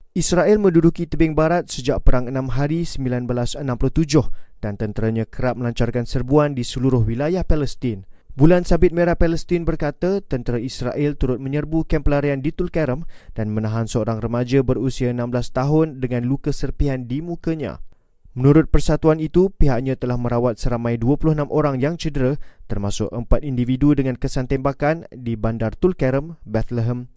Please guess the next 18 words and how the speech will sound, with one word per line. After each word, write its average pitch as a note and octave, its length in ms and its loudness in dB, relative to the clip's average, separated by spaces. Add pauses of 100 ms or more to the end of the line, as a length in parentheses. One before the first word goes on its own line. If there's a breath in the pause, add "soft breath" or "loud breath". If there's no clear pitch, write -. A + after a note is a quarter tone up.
(100)
Tubas C3+ 420 0
dan A2+ 240 -6
Kolkia, C#3+ 560 -2
Tebing E3 320 -4
Barat. C#3 320 -4 (420)
Sementara E3 480 0
itu, E3 320 0
seorang C3+ 320 2
wanita C3 400 0
berusia C3+ 400 0
dua B2+ 240 0
puluh C3+ 160 -2
enam B2+ 80 -4
tahun C3+ 320 -2
yang C#3 240 -2
dibantai C#3 400 0
tentera D3+ 320 -4
Israel C#3 640 -4